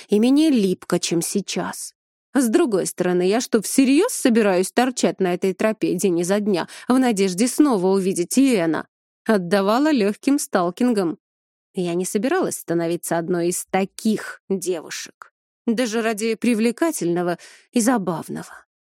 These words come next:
Вибрация телефона вывела меня из задумчивости. Аккуратно сложив куртку, я взяла её в одну руку и, пролистав новое сообщение, застонала.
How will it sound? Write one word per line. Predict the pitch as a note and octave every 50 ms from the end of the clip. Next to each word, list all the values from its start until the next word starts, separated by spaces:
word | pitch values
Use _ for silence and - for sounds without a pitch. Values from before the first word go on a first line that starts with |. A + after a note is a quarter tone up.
| _ _ _ _
Вибрация | A3+ A3 A3 B3 G#3 G3 G#3 G3 F#3+ - G3+ G3+
телефона | - - G#3 G#3 G#3 - - D4+ C#4 G#3 F3+
вывела | F#3+ A3 C4+ B3+ G#3+ G3+ G3
меня | G3+ G#3 G3+ G#3 G#3 G#3
из | G#3+ G3
задумчивости. | F#3 A3 A3+ G3+ E3+ D#3 D#3 - - - - - F#3 - - - - _ _ _ -
Аккуратно | G#3+ G3 - A3 G3+ F#3+ - G#3 F#3+
сложив | - - F#3 G3 F#3 F#3+ F#3 -
куртку, | - - E4 E4+ D#4+ - - F3
я | F3 F3+ F#3
взяла | F#3+ F3 G#3+ A#3+ D4+ F4+ F4
её | C#4+ G#3+ F3+ F3
в | F3
одну | F#3+ F3+ G#3+ A3+ A#3
руку | G#3 F3+ D#3+ - - D3+ - - - - -
и, | - -
пролистав | A3+ D4 C#4+ D4 D#4 D#4+ - - - F3+ E3 - -
новое | A3+ G#3 F#3+ F3+ F#3+ G3
сообщение, | G3+ - - B3 B3 B3 - - - G4 F4+ D#4+ D#4+ C#4+
застонала. | C4 A#3+ C4 B3 - - B3 A3+ G3+ G3 F3+ F3 E3+ E3 D#3+ -